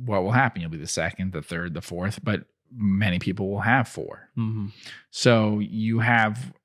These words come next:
Speaker 1: a lot of it within your own control, and then it's a question of analyzing the organization. Um,
Speaker 2: Does a lot of that thought, thought process come from, well, how much do people pay for DirecTV or, or their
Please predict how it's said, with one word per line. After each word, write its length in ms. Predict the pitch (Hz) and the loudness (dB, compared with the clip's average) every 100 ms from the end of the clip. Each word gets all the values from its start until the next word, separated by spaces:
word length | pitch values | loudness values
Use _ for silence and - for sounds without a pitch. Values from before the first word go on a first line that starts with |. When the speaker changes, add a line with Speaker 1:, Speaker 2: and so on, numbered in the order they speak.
| - | -4
Speaker 1:
a 80 | 107 | -2
lot 400 | 101 107 104 107 | 2 4 4 4
of 80 | 101 | 0
it 100 | 85 | -2
within 260 | 113 98 | -2 -2
your 120 | 95 | -2
own 160 | 92 62 | -4 -4
control, 400 | 104 - 147 107 | -4 6 6 6
and 100 | 101 | 4
then 80 | 98 | 0
it's 120 | 95 | -2
a 40 | - | -4
question 300 | 92 - 90 | -4 -2 -4
of 140 | 85 - - | -4 -8 -2
analyzing 500 | 107 101 92 95 95 | 2 2 0 -2 -4
the 100 | 69 | -2
organization. 880 | 87 82 90 107 107 - - 113 - _ _ _ _ _ _ _ _ _ _ _ _ - | -4 -4 0 2 2 0 -6 -12 -20 _ _ _ _ _ _ _ _ _ _ _ _ 0
Um, 640 | 95 92 87 87 85 85 | 2 2 0 -2 -6 0
Speaker 2:
Does 140 | 90 127 | 4 4
a 60 | |
lot 200 | 120 127 | 6 4
of 220 | 143 110 117 | 2 -4 0
that 300 | 104 113 - | 0 0 0
thought, 260 | 104 110 - _ - | 0 0 -6 _ 2
thought 200 | 104 95 | 2 4
process 380 | - 113 117 113 | 2 2 0 -6
come 280 | - 110 107 | -6 -6 -6
from, 460 | - 110 104 104 - | -4 0 0 -4 -6
well, 420 | 120 113 101 107 _ _ _ | 0 2 2 -2 _ _ _
how 120 | 120 | 0
much 180 | 117 - | 2 0
do 80 | 110 | -4
people 240 | 120 107 | -2 -2
pay 200 | - 107 | -2 -4
for 460 | 101 95 87 90 107 _ _ _ _ - | -4 -6 -6 -6 -10 _ _ _ _ -2
DirecTV 1000 | 90 - 107 107 139 139 131 127 117 90 | 0 0 -2 2 4 4 2 2 0 -4
or, 120 | - | -8
or 200 | 90 87 - | -14 -10 -2
their 280 | 90 92 | -2 -2